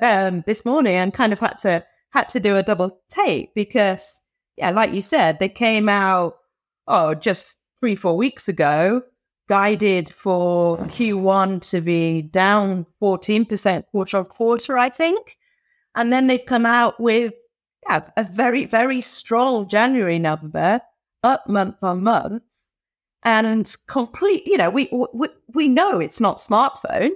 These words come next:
because we can see the rest of the supply chain. Um, you know, January numbers pretty weak. Uh, autos is not really enough to kind of,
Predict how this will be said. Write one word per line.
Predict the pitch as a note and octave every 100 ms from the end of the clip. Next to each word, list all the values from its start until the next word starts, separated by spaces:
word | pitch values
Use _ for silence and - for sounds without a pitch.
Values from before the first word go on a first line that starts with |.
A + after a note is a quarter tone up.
| -
because | F#3 F#3 F3+
we | G3+
can | G3 F3
see | F3 - A3+ F3+ E3 E3 _ _
the | -
rest | E3+ A3+ -
of | F3
the | E3+
supply | - - F3 D#3+
chain. | - E3+ D#3 D#3 D#3 - _ _ _ -
Um, | E3+ E3 D#3+ D#3+ D#3+ D3+ _ _
you | D#3+
know, | B2 D#3+ _ _ _ -
January | G3 E3+ F3+ F3+
numbers | G#3+ G3 F3+ E3 D3+
pretty | - F#3 -
weak. | D#3+ G3+ D3+ F#3 C4+ _ _ _ _ _ _ _ _
Uh, | F#3+ F#3+ F3+ E3+ E3 D#3+ D3+ - _ _
autos | B3+ D4 C#4 A3 G3 F3+ F#3+
is | F#3
not | G3 -
really | G3+ A#3 F#3
enough | E3+ E3
to | - E3+
kind | - E3+
of, | E3 D#3